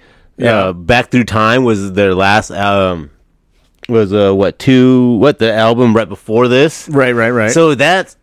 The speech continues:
Speaker 2: oh, that's probably where the comes of Back Through Time, go back and get more rum.
Speaker 1: Yeah.
Speaker 2: 'Cause they ran out, and so
Speaker 1: Yeah.
Speaker 2: they go back to time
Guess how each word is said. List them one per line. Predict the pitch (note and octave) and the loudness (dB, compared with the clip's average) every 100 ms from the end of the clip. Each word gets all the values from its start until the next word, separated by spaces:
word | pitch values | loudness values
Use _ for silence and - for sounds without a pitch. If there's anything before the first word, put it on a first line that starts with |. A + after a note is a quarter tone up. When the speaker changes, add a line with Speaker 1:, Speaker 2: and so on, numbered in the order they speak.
| - | -12
Speaker 2:
oh, | B2 E3+ A2+ | -8 -6 -2
that's | C3+ G3+ - | -2 -2 -8
probably | - E3 E3+ D#3+ | -8 -4 0 2
where | D#3 D#3 | 4 2
the | C#3 | 0
comes | D#3+ D3 | 0 0
of | C3 | 0
Back | B2+ C#3 | 0 0
Through | D3 B2 | -2 -2
Time, | D3 D3+ C#3+ | 0 0 0
go | A#2+ C#3 | 0 0
back | C3+ C3+ A#2 | 2 2 0
and | B2+ | -2
get | C#3+ | -2
more | C3+ C3 A#2 | -2 -2 0
rum. | A2 D3+ D3 G#2+ G2 | 2 2 2 0 -2
Speaker 1:
Yeah. | C#3 D#3 F#3 | 0 0 2
Speaker 2:
'Cause | E3 C#3 | 0 2
they | D3 | 2
ran | C3+ C#3+ C3+ B2+ | 2 2 0 -2
out, | - D3+ C3 A#2+ - | -4 0 0 0 -2
and | C3 | -2
so | D#3 | 0
Speaker 1:
Yeah. | F#3+ F#3 | 0 0
Speaker 2:
they | |
go | B2 | -2
back | A#2+ - | -4 -6
to | A2+ | -8
time | D3 D3 B2+ A2+ | -2 0 0 -4